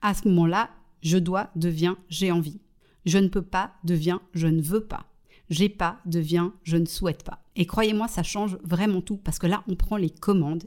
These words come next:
et on subit plus. Donc voilà, la prochaine fois que vous vous surprenez à dire ou à penser que vous n'avez pas le temps, par exemple, dites-vous simplement que c'est pas vrai et que vous choisissez d'utiliser votre temps de telle ou telle manière. Personnellement,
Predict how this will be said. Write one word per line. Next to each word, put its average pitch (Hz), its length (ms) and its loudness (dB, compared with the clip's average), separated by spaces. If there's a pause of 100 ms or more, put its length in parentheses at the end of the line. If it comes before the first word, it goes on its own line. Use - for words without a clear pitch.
(120)
et 175 80 0
on 156 120 2
subit 185 400 -4
plus. - 220 -8 (680)
Donc 208 120 4
voilà, 247 200 2
la 160 120 2
prochaine 240 320 0
fois 269 120 -6
que 220 100 0
vous 175 200 0
vous 170 60 -2
surprenez 196 760 0
à 160 140 0
dire 196 320 0
ou 170 60 0
à 139 60 -2
penser 175 400 -2
que 185 100 -4
vous 165 60 2
n'avez 151 240 -2
pas - 180 -4
le 214 100 -4
temps, 160 240 -2
par 156 200 -6
exemple, 175 480 -2
dites-vous 220 300 -2
simplement 202 440 -2
que - 80 -16
c'est 160 100 -4
pas 196 200 -2
vrai - 240 -6 (360)
et 175 40 -10
que 180 120 0
vous 170 120 2
choisissez 220 580 -2
d'utiliser 180 540 -4
votre 180 240 -4
temps 190 160 -2
de 175 160 -4
telle 185 380 -4
ou 170 80 -6
telle 165 180 0
manière. - 460 -4 (420)
Personnellement, 247 720 2